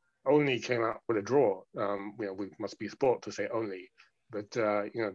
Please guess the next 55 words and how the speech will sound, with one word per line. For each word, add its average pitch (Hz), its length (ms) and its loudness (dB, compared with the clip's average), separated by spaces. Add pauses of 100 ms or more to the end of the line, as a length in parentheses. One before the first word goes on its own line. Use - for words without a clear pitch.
(160)
put 156 120 2
yourself 151 340 4
in 139 60 4
the, 127 240 2 (580)
the, 120 140 -4 (120)
the 107 80 -4
shoes 143 280 4
of 123 80 0
a 117 60 0
Chelsea 135 360 2
fan 110 260 -2
for 117 100 -4
a 110 60 0
minute, 107 200 -2
Steve, 110 300 -2
after 107 220 -4
that 110 160 -2
night. 110 180 0 (100)
Who, 135 140 0 (140)
who 143 160 4
do 139 120 0
you, 135 320 2 (560)
you 123 80 -2
know, 113 120 2
what, 135 180 6
what, 143 220 6
what's 147 200 6
your 151 120 8
impression 139 400 2
of 131 60 2
the 127 60 -2
game 135 280 2
if 110 100 -10
you're, 120 200 0
if - 100 -6
you're 127 100 2
supporting 123 440 0
the 110 100 -6
Blues? 110 240 2
Do, 120 200 0 (160)
do, 123 160 -4
do 117 180 -10
you 120 40 -2
feel 135 160 2
like, 123 220 2 (480)
uh, 117 160 2
Chelsea, 127 920 2
uh, 117 140 0
just 110 260 -4
let 123 220 4
Roma 123 160 2
have 113 160 0
the 110 40 -10
ball 123 280 6
and, 113 180 -2